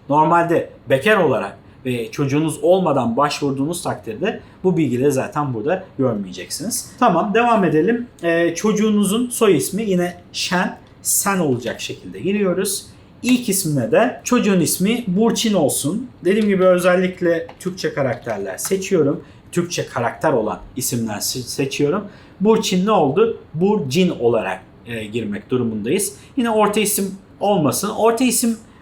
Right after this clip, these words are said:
örnek verelim derseniz yine örnek verebiliriz isterseniz. Öyle bir isteğiniz olursa mesela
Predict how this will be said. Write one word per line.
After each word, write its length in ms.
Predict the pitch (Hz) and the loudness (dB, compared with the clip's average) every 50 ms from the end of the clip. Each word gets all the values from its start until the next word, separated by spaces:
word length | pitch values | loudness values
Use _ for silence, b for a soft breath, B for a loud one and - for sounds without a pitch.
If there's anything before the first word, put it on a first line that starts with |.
| B | B
örnek 400 | - 185 190 196 240 262 262 - | 4 4 6 6 4 2 2 2
verelim 420 | 214 190 170 156 143 143 131 131 123 - - 139 | 2 4 4 4 4 2 0 -2 -4 -6 0 2
derseniz 800 | 165 175 277 - - - 120 104 117 151 - - - - B B B B B B B 233 | 4 4 4 2 0 -2 -4 -4 -4 -6 -4 -6 -6 -8 B B B B B B B -4
yine 120 | 220 214 | -2 0
örnek 420 | 202 208 202 202 202 196 196 - | 2 2 2 2 0 0 0 0
verebiliriz 680 | 185 175 175 170 165 170 170 160 131 107 107 104 - - | 2 2 2 2 0 0 0 0 0 0 -2 -4 -6 -6
isterseniz. 600 | 117 - - - 104 95 - - 101 101 98 113 | -6 -4 -4 -2 -2 -2 -4 -6 -6 -8 -8 -6
Öyle 260 | 113 110 110 110 107 | -4 -4 -4 -4 -4
bir 180 | 113 113 117 117 - - | -4 -6 -6 -8 -10 -8
isteğiniz 460 | 120 - - - 120 113 110 110 113 | -8 -6 -4 -4 -4 -4 -6 -4 -4
olursa 280 | 117 104 98 - - 104 | -4 -4 -4 -6 -8 -8
mesela 380 | 101 - - - - 160 B | -6 -4 -4 -2 -2 -4 B